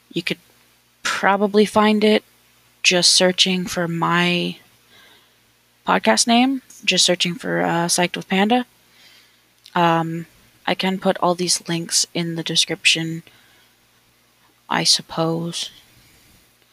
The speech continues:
Or, um,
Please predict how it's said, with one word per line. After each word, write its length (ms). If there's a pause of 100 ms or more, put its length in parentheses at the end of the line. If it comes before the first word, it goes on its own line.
(1000)
Or, 520
um, 640